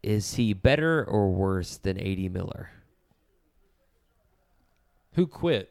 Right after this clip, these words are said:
Speaker 2: on the team?
Speaker 1: I think we got our answer.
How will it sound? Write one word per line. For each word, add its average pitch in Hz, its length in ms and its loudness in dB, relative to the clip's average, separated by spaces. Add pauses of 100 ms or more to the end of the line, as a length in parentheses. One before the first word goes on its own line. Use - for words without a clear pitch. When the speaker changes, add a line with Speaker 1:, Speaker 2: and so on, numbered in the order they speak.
Speaker 2:
on 110 120 -2
the 87 80 -6
team? 98 500 -8 (3000)
Speaker 1:
I - 680 -20
think 156 140 -6
we 101 60 -6
got 87 80 0
our 95 80 0
answer. 120 400 -4